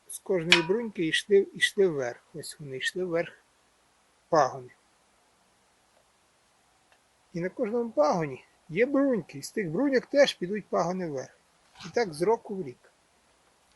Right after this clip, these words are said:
Ми лишаємо трошки з запасом. Хоч ми і вкриваємо, ми не знаємо, як воно все перезимує.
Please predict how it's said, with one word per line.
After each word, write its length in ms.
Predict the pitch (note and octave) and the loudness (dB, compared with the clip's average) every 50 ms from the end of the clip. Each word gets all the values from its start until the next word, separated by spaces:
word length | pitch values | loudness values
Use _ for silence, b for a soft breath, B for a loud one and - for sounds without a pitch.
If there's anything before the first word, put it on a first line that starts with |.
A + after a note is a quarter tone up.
| _ _ _ _ | _ _ _ _
Ми 120 | G3+ A#3+ | 2 2
лишаємо 540 | C4 B3 A3 - - F#3+ G3 G#3 G#3 G3+ G3+ - | 4 4 2 2 6 6 6 6 4 2 -4 -4
трошки 380 | - D#3+ E3+ D#3+ - - D#3+ C#3+ | 0 0 0 0 0 -4 -8 -6
з 40 | |
запасом. 560 | C3 D#3 C3+ - - C3+ B2+ - - - - D3 _ _ - - - - - - - - _ - - - _ _ _ _ - _ | -6 -6 -8 -8 -10 -12 -12 -12 -14 -18 -20 -20 _ _ -20 -20 -20 -20 -20 -20 -20 -20 _ -20 -20 -20 _ _ _ _ -20 _
Хоч 320 | - - G#3 F#3+ - - | 2 4 4 4 4 2
ми 120 | F3+ E3+ | 0 0
і 40 | D#3+ | 0
вкриваємо, 640 | D3 - - A3 C4 C#4 D4+ C#4 C#4 C4 A#3+ A3+ A3+ | -2 -4 -4 -2 0 4 4 6 6 6 4 2 0
ми 100 | A3+ A3+ | -4 -4
не 140 | G#3 F#3 E3+ | -2 -2 -2
знаємо, 420 | D3 C#3+ E3 E3 D#3 D3+ C#3+ C3+ - _ _ _ _ _ _ _ _ - - _ _ _ _ _ _ _ _ _ _ _ - | -2 -2 -2 -2 0 -2 -4 -4 -8 _ _ _ _ _ _ _ _ -20 -20 _ _ _ _ _ _ _ _ _ _ _ 0
як 240 | E3+ G#3 B2 - | 0 0 0 -2
воно 180 | F3 D#3+ D3+ D3+ | -4 -6 -6 -6
все 340 | D3 - - F3+ - - - _ _ _ | -8 -4 -2 -2 -2 -2 -4 _ _ _
перезимує. 600 | - D#3+ D#3 D3 C3+ C#3+ D3 C3+ B2+ B2 B2 A#2+ | -4 -2 -2 -2 -4 -4 -6 -6 -8 -10 -10 -12